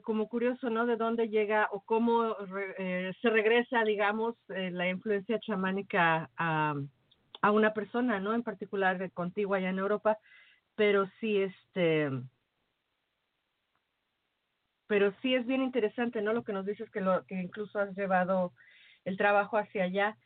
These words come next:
Y, y lo que yo que te quería preguntar, entonces ya te metes en el camino chamánico, aprendes con tu abuelo, aprendes con todas las demás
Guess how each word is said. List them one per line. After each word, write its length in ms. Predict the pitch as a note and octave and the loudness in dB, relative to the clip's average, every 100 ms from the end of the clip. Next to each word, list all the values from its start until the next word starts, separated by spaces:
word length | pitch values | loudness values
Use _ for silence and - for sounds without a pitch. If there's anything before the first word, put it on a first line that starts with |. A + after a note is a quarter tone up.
| _ _ _ _ | _ _ _ _
Y, 640 | A3+ A3 A3 A3 G#3 G3+ G3 D#3+ _ _ _ _ | -4 0 0 0 2 2 2 -2 _ _ _ _
y 120 | A#3 | 2
lo 140 | A#3+ | 2
que 80 | A#3+ | 0
yo 80 | B3+ | -4
que 80 | C#4 | -2
te 160 | C#4 | -4
quería 220 | C4 A#3 A#3 | 0 -2 0
preguntar, 640 | B3 A#3+ A#3 A#3 A3+ A3 | -2 -4 0 0 0 -2
entonces 560 | G#3+ G#3+ A#3+ B3 C4+ A#3+ | -10 -8 -4 -4 -6 -4
ya 180 | A3+ G3+ | -2 -2
te 160 | G#3 G#3+ | -2 -6
metes 340 | A#3+ C4+ B3 | -4 -6 -8
en 100 | A#3 | -8
el 100 | A3 | -6
camino 300 | G#3+ G#3 G#3+ | -6 -6 -8
chamánico, 500 | - A3+ A#3+ B3+ B3+ | -8 -2 -2 0 -2
aprendes 380 | A#3+ A3+ G#3+ G3+ | -2 -4 -6 -8
con 180 | A3 F#3+ | -12 -4
tu 60 | G3+ | -2
abuelo, 360 | G3 A3+ A#3+ | 0 0 2
aprendes 400 | B3 A3+ A3 A3 | 0 -2 -6 -6
con 140 | - G#3+ | -10 -4
todas 160 | G#3 | -4
las 120 | G#3+ | -4
demás 200 | G#3 G3+ | -6 -8